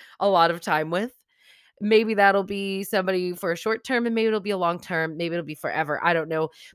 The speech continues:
But, but if I'm living in the moment, I have to remember that,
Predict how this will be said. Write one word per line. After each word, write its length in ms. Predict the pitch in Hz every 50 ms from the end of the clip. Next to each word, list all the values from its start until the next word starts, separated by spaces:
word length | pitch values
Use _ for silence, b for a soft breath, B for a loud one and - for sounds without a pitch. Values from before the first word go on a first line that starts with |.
| B
But, 180 | 262 262 247 - - _ _ _ _ _ _ _
but 140 | - 262 247
if 160 | 247 247 247
I'm 160 | 262 247 247
living 320 | 240 302 277 320 294 254 233
in 160 | 233 240 233
the 80 | 220 190
moment, 560 | 170 170 190 208 196 160 139 139 185 254 254 - - - - _ _ _ _ _ _ _ _ _ -
I 100 | 214 233
have 300 | 233 202 240 240 233 - -
to 100 | 240 226
remember 560 | 202 196 196 196 202 233 233 208 190 180 185 175
that, 460 | - 180 180 175 175 175 175 165 -